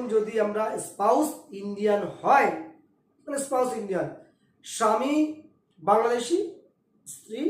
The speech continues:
ভারতীয়, বা স্ত্রী বাংলাদেশি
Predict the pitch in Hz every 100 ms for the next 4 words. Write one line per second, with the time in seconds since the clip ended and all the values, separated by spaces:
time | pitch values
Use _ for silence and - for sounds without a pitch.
0 | - - _ 151 156 139 139 143 156 -
1 | _ _ _ _ 180 196 196 - - -
2 | - - 294 302 320 311 - 233 233 226
3 | 208 208